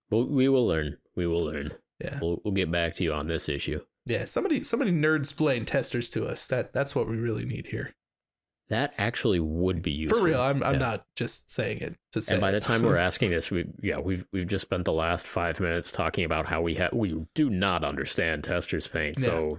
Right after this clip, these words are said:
Speaker 1: somebody's already written those four par-, paragraphs.
Speaker 2: For sure.
Speaker 1: And, uh,
Speaker 2: I'm just saying
Speaker 1: thank you.
Speaker 2: thank you. Yeah, exactly.
Speaker 1: Yeah, if you, yeah, if
Speaker 2: Yeah.
Speaker 1: you just, uh, entered that information for us
Speaker 2: Yeah.
Speaker 1: in this situation, thank you.
Speaker 2: Yeah.
Speaker 1: Yeah. I have no da-,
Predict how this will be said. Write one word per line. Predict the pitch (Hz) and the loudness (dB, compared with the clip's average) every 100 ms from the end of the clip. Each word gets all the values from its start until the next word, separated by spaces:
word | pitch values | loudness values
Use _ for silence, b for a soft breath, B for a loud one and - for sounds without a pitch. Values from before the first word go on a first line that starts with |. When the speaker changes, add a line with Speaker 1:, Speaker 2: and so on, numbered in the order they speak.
| - | -6
Speaker 1:
somebody's | - 139 101 82 98 | -2 0 2 0 0
already | 87 82 82 | 0 0 0
written | 90 95 90 | 0 -2 -2
those | 80 78 - | -2 -2 -2
four | - 80 | -2 -2
par-, | 76 82 80 - | 0 0 -2 -2
paragraphs. | 80 73 73 73 73 - | -2 -2 0 -2 -4 -4
Speaker 2:
For | - | -2
sure. | 139 - | 0 0
Speaker 1:
And, | 76 80 76 | -2 -4 -4
uh, | 78 76 | -2 0
Speaker 2:
I'm | 147 | 0
just | 139 | 2
saying | 165 - | 2 2
Speaker 1:
thank | 135 | 4
you. | 147 | 2
Speaker 2:
thank | 143 127 | 2 -2
you. | 107 | -2
Yeah, | 135 104 - | 0 -2 -2
exactly. | - 185 294 214 | -2 0 2 2
Speaker 1:
Yeah, | 160 | 0
if | - | 2
you, | 127 - | 2 4
yeah, | 120 | 2
if | 381 | 2
Speaker 2:
Yeah. | 107 | 2
Speaker 1:
you | 98 | 2
just, | 104 - - | 2 0 -2
uh, | 92 87 85 85 87 - - | 2 2 2 0 -2 -6 -6
entered | 87 104 101 90 _ _ _ _ | -2 2 2 0 _ _ _ _
that | - 87 95 | -4 -2 0
information | 92 98 85 98 120 | 0 0 0 0 -2
for | - 113 | 2 2
us | 131 - - | 2 -4 -6
Speaker 2:
Yeah. | - - | -4 -2
Speaker 1:
in | 95 | 0
this | 95 107 | 2 2
situation, | 123 - 107 101 110 113 92 - | 0 2 2 2 2 0 -2 -4
thank | - 101 - | -4 -2 -2
you. | 78 | -4
Speaker 2:
Yeah. | 92 78 - _ _ - | -4 -6 -12 _ _ -6
Speaker 1:
Yeah. | 90 - _ _ _ _ _ _ | -6 -6 _ _ _ _ _ _
I | 85 80 | -8 -4
have | 87 82 | -4 0
no | 85 85 | 0 2
da-, | 82 82 | 0 0